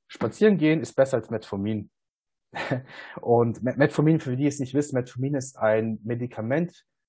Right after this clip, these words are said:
was schon seit fast hundert Jahren eingesetzt wird an Menschen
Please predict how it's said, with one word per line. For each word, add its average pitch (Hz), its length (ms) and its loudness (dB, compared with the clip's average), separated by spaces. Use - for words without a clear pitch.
was 110 160 -4
schon 120 120 -6
seit 113 180 -4
fast 127 240 -2
hundert 110 200 -4
Jahren 117 200 2
eingesetzt 123 500 -4
wird 113 240 -4
an 107 140 -4
Menschen 131 680 -4